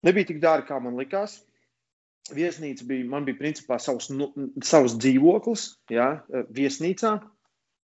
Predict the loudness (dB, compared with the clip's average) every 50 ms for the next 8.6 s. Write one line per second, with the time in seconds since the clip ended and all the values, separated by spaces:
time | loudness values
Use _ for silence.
0 | _ -20 -12 -6 -4 -2 -2 0 0 0 0 -2 -4 -6 -8 -16 _ -12 -12 -10
1 | -10 -10 -10 -10 -10 -6 -4 -2 -2 -2 -2 -4 -6 -4 -4 -2 -2 -2 -2 -2
2 | -4 -6 -8 -10 -12 -14 -16 -10 -6 -4 -4 -4 -4 -4 -2 0 0 0 0 -2
3 | -2 0 0 0 -2 -4 -8 _ -16 -16 -16 -12 -10 -10 -8 -6 -6 -6 -8 -10
4 | -18 _ _ _ _ _ _ _ _ _ -8 -4 -2 -2 -2 -2 -2 -4 -6 -8
5 | -12 _ _ _ -20 -20 -20 -20 -20 -20 -18 -14 -12 -12 -4 0 0 2 2 2
6 | -2 -4 -8 -6 -2 0 0 0 0 -2 -8 -14 _ -6 -6 -4 -4 -4 -6 -6
7 | -4 -4 -4 -4 -4 -6 -12 -10 -6 -6 -6 -6 -6 -8 -8 -8 -6 -4 -6 -6
8 | -4 -4 -2 0 0 2 2 2 2 2 0 -2